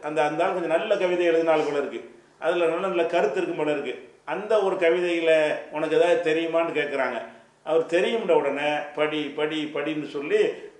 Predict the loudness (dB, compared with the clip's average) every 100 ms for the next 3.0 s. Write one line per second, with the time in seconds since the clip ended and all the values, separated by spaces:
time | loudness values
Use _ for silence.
0 | -10 -4 0 2 4 4 4 2 0 0
1 | 2 4 4 2 0 -2 0 -2 0 0
2 | -2 -4 -2 -2 -2 -2 0 0 -2